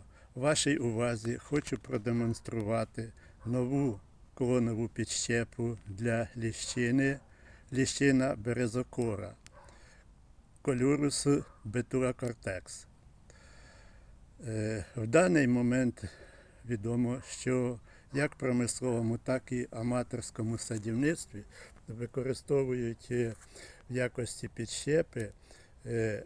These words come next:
ліщину ведмежу, Coluris colurna. Вона у вас, е, на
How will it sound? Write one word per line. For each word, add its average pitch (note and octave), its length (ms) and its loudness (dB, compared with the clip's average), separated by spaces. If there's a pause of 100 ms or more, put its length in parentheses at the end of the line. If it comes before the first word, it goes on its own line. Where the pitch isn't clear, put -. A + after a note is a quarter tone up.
ліщину C3+ 880 0 (500)
ведмежу, B2 640 2 (920)
Coluris C3 680 2 (300)
colurna. G#2+ 600 -2 (1300)
Вона A2 400 -4 (100)
у A2 40 -4
вас, A2 420 -4
е, A2 220 -4 (500)
на A2 320 -4